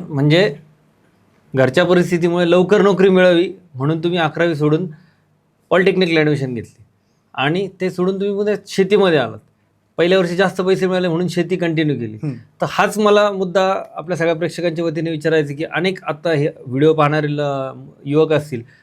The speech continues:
Speaker 1: जे वेगवेगळ्या शहरांमध्ये शेती करतायत, ज्यांचं मूळ आईवडील शेतकरी आहेत किंवा शेतकरी कुटुंब आहे आणि शेतकरी कुटुंबातल्या अनेक युवकांची इच्छा असेल की आता लवकर कमवायसाठी नोकरी करायची,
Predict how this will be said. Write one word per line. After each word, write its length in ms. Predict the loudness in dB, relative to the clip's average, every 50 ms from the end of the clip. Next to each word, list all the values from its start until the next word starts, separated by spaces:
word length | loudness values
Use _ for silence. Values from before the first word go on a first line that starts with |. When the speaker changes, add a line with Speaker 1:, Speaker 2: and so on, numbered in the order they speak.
| _ _ 0
Speaker 1:
जे 360 | 2 4 4 4 4 2 0 -4 -8 -12 -12 -6
वेगवेगळ्या 360 | -4 -2 0 2 2 2 0
शहरांमध्ये 480 | 0 0 0 0 0 0 -2 -4 -6 -6
शेती 280 | -4 -4 -4 -4 -2 -2
करतायत, 320 | 0 0 0 -2 -4 -4
ज्यांचं 440 | -6 -8 -10 -8 -8 -6 -6 -8 -8
मूळ 220 | -8 -10 -10 -10 -6
आईवडील 340 | -4 -2 0 0 0 0 -2
शेतकरी 380 | -2 -4 -6 -6 -4 -4 -2 -2
आहेत 120 | -2 -4 -4
किंवा 180 | -6 -6 -6 -8 -12 -18 -20 -20 _ _ -4
शेतकरी 340 | -4 -2 0 2 2 4 4
कुटुंब 360 | 4 2 2 0 0 0 -2
आहे 120 | -4 -6 -8 -14 _ _ _ _ -12
आणि 80 | -10 -6
शेतकरी 360 | -6 -6 -4 0 0 0 0
कुटुंबातल्या 460 | 2 0 0 0 0 0 2 2 2
अनेक 240 | 4 2 2 0 -4 -2
युवकांची 500 | 2 2 4 4 4 4 2 4 2 0
इच्छा 200 | 0 2 2 0
असेल 220 | 2 2 0 0
की 80 | 2 2
आता 320 | 2 2 2 0 0 -2 -6 -8 -4
लवकर 300 | -2 -2 0 2 0 0
कमवायसाठी 540 | 2 0 0 0 -2 -2 -2 -2 -2 -2 -2
नोकरी 300 | -4 -2 0 0 2 2
करायची, 360 | 2 2 2 0 -4 -8